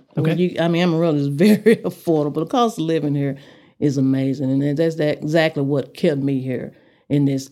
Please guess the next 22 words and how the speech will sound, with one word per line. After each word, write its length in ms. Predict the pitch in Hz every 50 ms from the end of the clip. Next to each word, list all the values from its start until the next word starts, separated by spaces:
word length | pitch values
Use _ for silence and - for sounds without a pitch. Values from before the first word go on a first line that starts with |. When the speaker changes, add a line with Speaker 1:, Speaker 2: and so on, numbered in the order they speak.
| -
Speaker 1:
area. 420 | - 139 135 127 127 123 113 - -
And, 280 | - 135 135 - -
and 300 | - 139 139 135 - -
it's 240 | 147 143 139 143 -
affordable, 800 | 139 - 143 - - 196 208 208 208 208 185 190 185 185 180 170
and 140 | 156 147 151
then 200 | 143 139 139 139
job 320 | 190 208 226 214 190 175
opportunity, 520 | 175 175 170 165 147 - 180 175 160 151 156
if 60 | 151
you 120 | 160 160 160
wanna 200 | 170 170 165 160
work, 360 | 151 156 151 151 - - - _ _ _ _ _ _ _ _ _ _ -
is 180 | 151 143 139 -
there. 300 | - - - - - - _ _ _ _
Speaker 2:
Yeah, 200 | - 143 120 - - - _ _ _ -
that's 180 | 165 156 - -
for 100 | - 143
Speaker 1:
Is 60 | 147
Speaker 2:
sure. 180 | 139 139 139 135
Speaker 1:
there, 280 | 143 131 117 110 - - -
yes. 460 | 123 131 135 123 113 - - - -